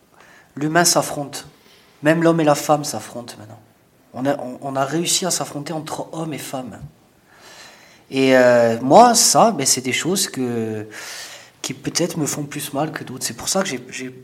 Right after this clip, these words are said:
je, je, je, je ne peux pas, euh, parler de ça sur les. D'ailleurs, si vous allez dans, dans les réseaux, hormis parler de cette uniformisation, je peux,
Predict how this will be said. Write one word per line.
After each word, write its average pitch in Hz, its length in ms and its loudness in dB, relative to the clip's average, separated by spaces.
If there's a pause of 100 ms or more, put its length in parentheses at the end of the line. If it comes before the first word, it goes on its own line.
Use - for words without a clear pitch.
(120)
je, - 240 -12
je, 127 200 -6
je, 123 200 -10 (100)
je 131 140 -10
ne 123 60 -8
peux 151 120 -4
pas, 180 420 6
euh, 117 120 -4 (260)
parler 131 240 -2
de 127 60 -8
ça 135 220 -2
sur 127 240 -6
les. 123 240 -10 (400)
D'ailleurs, 135 200 -4
si - 140 -8
vous 131 180 -12
allez 135 100 -10
dans, 123 200 -10
dans 123 220 -10
les 131 80 -10
réseaux, 131 420 -10
hormis 143 380 -8
parler 139 280 -6
de 143 60 -6
cette - 200 -10
uniformisation, 143 600 -8
je - 100 -8
peux, - 120 -16